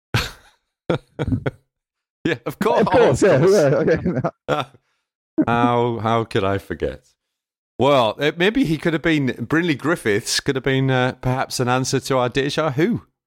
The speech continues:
Speaker 2: uh, <laughs> quiz. I have to say, that would, that would have been, that would have been on the tough side of tough. Uh, we've, <laughs> we've got a little twist to our Deja Who this season. We're giving away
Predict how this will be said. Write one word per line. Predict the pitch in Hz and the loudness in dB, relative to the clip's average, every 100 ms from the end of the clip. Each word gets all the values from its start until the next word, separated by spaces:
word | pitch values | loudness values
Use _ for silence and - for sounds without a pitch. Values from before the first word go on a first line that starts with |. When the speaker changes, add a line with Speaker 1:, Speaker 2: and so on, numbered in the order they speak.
| _ - | _ -2
Speaker 2:
uh, | 120 95 92 90 - 117 - - - - - - | 0 2 2 0 0 0 -2 -4 -10 -10 -8 -4
<laughs> | 123 - 156 - - 202 - | -4 0 -2 -2 -6 -6 -4
quiz. | - 170 131 151 117 - - - | 0 0 2 0 -2 -8 -10 -8
I | - | 0
have | 165 165 | 2 2
to | 143 | 0
say, | - 143 - - | 0 0 0 -2
that | 156 | 0
would, | 131 143 - 208 - _ | 0 -2 -2 -6 -6 _
that | - | -2
would | 165 | 0
have | 151 | 0
been, | 160 151 131 - - - - | 0 0 -2 -10 -20 -10 -2
that | 175 - | -2 0
would | 180 | 0
have | 160 | 0
been | 170 160 147 | 0 0 0
on | 143 | -2
the | 135 | -2
tough | - 151 | -2 -4
side | - 123 98 | -2 0 0
of | 92 | -2
tough. | - 120 - - _ - 277 - | -4 -2 -4 -12 _ -4 -2 0
Uh, | 139 | 2
we've, | 151 151 - - - 156 139 | 2 0 -2 -4 0 -2 -2
<laughs> | - _ _ - - | -8 _ _ -10 -2
we've | 147 | -2
got | 190 | 0
a | 185 | 0
little | 208 160 | 0 0
twist | - 170 - | -2 -2 -2
to | - 120 | 0 2
our | 104 101 | 2 0
Deja | 110 104 104 | -2 0 0
Who | 92 98 | 0 0
this | 90 - | 0 0
season. | 101 95 92 92 | 0 0 0 0
We're | |
giving | 90 131 143 | 0 -2 0
away | 127 123 120 | 0 0 0